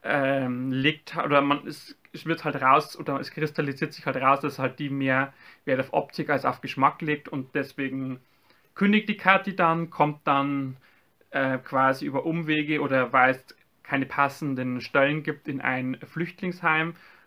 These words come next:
wo unbeaufsichtigte, ähm, Jugendliche, äh, untergebracht sind, wird dort quasi als Kantinenköchin eingestellt und möchte oder stellt halt fest, dass das eigentlich nicht, äh,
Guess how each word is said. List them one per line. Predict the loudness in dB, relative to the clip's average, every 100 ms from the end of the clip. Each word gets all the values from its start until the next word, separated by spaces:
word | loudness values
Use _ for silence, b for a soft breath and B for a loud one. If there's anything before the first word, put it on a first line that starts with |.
| B
wo | -6 -6 -4
unbeaufsichtigte, | -2 -2 -4 -4 -2 -2 0 4 4 2 -6 -14 -8 -8 -8 -4 -2 0 0 0 -4
ähm, | -6 -4 -6 -8 -10 -12 -14 -18 _ -14
Jugendliche, | -8 -6 -4 -6 -6 -2 -2 -4 -8 _ _ _ _ _ _ _ _
äh, | -2
untergebracht | -2 -2 -4 -4 0 0 0 -4
sind, | -6 -6 -8 _ _
wird | -6 -4 -4
dort | -6
quasi | 0 0 2
als | 0 0 -4 _ _
Kantinenköchin | -6 -6 -4 -2 -2 2 0 0 0
eingestellt | 0 -2 -2 -2 0
und | -2 -4 B B B B
möchte | 0 0 0 -4
oder | -2 -2
stellt | 0 0
halt | 0 -6
fest, | -6 -6 -10 _ -16 -8
dass | -8 -6
das | -8 -4
eigentlich | -4 -4 -4
nicht, | -6 -6 -10 -20 -12
äh, | -4 -2 -2 -2